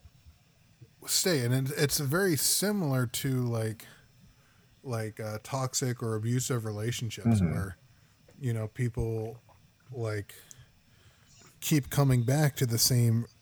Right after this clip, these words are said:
Speaker 1: abusive partner, and it's, I don't know, it's, it's really interesting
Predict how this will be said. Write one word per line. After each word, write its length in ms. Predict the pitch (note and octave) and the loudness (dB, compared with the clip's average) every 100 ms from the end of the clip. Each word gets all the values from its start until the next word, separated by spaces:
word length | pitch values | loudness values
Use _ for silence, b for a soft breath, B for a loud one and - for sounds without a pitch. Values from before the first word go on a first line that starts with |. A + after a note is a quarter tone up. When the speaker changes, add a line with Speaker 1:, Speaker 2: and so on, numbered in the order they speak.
| - C#3 | -10 -4
Speaker 1:
abusive 580 | A#2 A#2 A#2 A#2+ G#2+ | -2 0 0 -2 -4
partner, 440 | - C3+ A#2+ A2 - b b b b b _ C#3 | -4 -4 -2 -4 -6 b b b b b _ 0
and 520 | A#2+ A#2 A2+ A2 A2 - _ _ _ - | 2 4 2 0 -4 -12 _ _ _ -4
it's, 400 | C3+ A#2+ - - C3+ - _ _ - | -2 0 0 0 -4 -8 _ _ -6
I 80 | |
don't 100 | D3+ | -2
know, 80 | C3+ | -2
it's, 180 | A#2 - G2+ | -2 -4 -6
it's 260 | C#3+ - E3 | -10 -6 -2
really 260 | A3 G3 - | 0 0 0
interesting 580 | D3+ D3+ - C#3 C#3+ | 0 0 2 2 0